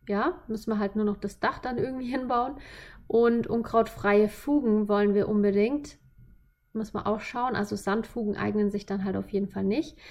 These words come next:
Das ist jetzt auch für die Pflegeleichtigkeit. Und, äh, Südausrichtung oder optional West. Wir haben jetzt eine Südwest-Terrasse. Haben wir beides. Mal aufgeschrieben, was Nachteile sind. Kies ist sehr laut.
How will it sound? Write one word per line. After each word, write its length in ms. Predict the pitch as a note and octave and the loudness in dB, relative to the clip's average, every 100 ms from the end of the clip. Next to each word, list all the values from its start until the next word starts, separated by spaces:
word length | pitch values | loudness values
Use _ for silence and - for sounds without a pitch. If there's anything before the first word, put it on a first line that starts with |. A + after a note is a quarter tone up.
| - | -14
Das 120 | - A3 | -8 -6
ist 120 | G#3+ | -2
jetzt 180 | A3+ - | -2 2
auch 180 | A3 | 0
für 140 | - A3+ | 2 0
die 100 | G#3 | 0
Pflegeleichtigkeit. 1300 | - A3 C#4 C#4+ G3 F3+ - - - F#3+ F#3 F#3 - - - - - | 0 2 4 4 2 2 -2 -12 -10 -6 -4 -6 -8 -16 -18 -18 -8
Und, 500 | - B3 C4 C4 - | -2 0 0 -2 -2
äh, 260 | A#3+ A#3+ A#3 | 2 4 2
Südausrichtung 1200 | A3+ C#4 D4+ - C4 C4+ - C4+ - - C4 - | 2 2 2 2 2 2 -2 -6 -6 -6 -4 0
oder 400 | A#3 A#3 A#3 A#3 | 4 4 4 2
optional 580 | G#3+ G#3 - G#3 G3+ F#3+ | 0 -4 -4 0 0 2
West. 360 | G#3+ C4+ - - | 0 -2 -6 -6
Wir 120 | G3 | -2
haben 140 | G#3+ | -2
jetzt 220 | G#3+ G#3 | -2 -4
eine 260 | - G3+ G#3 | -4 -2 -2
Südwest-Terrasse. 1200 | - A3+ G#3 G3+ G3+ - G#3+ F#3 - - - A3 | -2 -4 0 0 0 -6 -8 -8 -10 -12 -14 -10
Haben 140 | G#3+ G#3+ | -4 -4
wir 100 | F#3+ | -4
beides. 440 | - F#3 G3+ - - - - - | -6 -8 -10 -10 -4 -4 -4 -14
Mal 240 | - B3 G#3 | -2 0 2
aufgeschrieben, 580 | B3 - A#3+ C4 A#3+ | 0 -2 -6 -4 -2
was 300 | A3 A3+ - | 0 0 -4
Nachteile 640 | A3 G#3 G#3 - B3+ B3 A#3 | 0 2 2 2 -2 -2 -2
sind. 360 | B3+ A#3 - | -6 -8 -14
Kies 420 | - C4+ C#4 C#4+ | -10 -4 -2 -4
ist 260 | - A3 - | -6 -8 0
sehr 140 | G#3 | 2
laut. 540 | G3 F#3+ F#3 F#3 F#3 | 4 4 2 2 -2